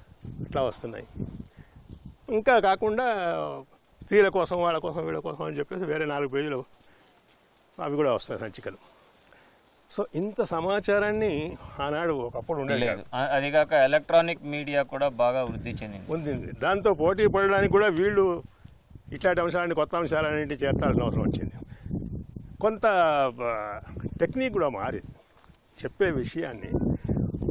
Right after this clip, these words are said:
Speaker 1: పూర్వం మనం ఏదో సూటిగా వార్త చెప్పేస్తే, వార్తలో వ్యాఖ్య జోడించకూడదు,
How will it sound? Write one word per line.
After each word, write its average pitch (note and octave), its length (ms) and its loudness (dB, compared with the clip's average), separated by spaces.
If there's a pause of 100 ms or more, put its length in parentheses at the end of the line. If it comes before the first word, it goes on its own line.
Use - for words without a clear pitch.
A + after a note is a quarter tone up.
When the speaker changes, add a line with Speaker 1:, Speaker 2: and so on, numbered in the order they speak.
(120)
Speaker 1:
పూర్వం E3 760 0
మనం F3 260 -2
ఏదో F3 140 -4
సూటిగా D#3+ 360 -2
వార్త C#3+ 340 0
చెప్పేస్తే, D3 360 -4
వార్తలో F#3+ 720 2 (840)
వ్యాఖ్య F3+ 460 -2
జోడించకూడదు, E3 1120 2